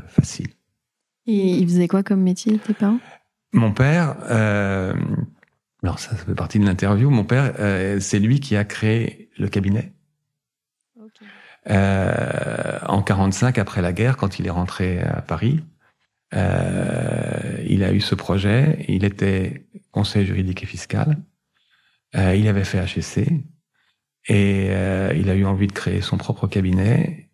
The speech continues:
Speaker 1: et il a demandé à un de ses copains H E C, expert comptable,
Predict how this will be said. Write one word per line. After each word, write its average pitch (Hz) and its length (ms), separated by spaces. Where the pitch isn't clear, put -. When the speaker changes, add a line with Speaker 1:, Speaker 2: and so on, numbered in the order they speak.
Speaker 1:
et 98 200
il 95 200
a 95 460
demandé 98 460
à 95 80
un 92 40
de 90 60
ses - 160
copains 92 340
H 90 160
E - 20
C, - 480
expert - 360
comptable, 104 480